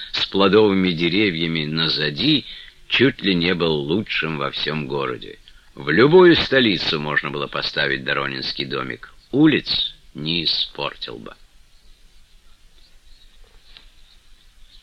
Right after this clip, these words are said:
У русского простонародья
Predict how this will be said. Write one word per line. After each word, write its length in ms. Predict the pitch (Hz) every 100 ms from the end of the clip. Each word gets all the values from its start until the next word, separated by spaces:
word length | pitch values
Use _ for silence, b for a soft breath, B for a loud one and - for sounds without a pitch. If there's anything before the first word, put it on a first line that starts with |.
| - - - -
У 100 | 117
русского 640 | 185 226 - 185 180 180
простонародья 1200 | - 156 143 - 139 147 190 220 135 73 67 52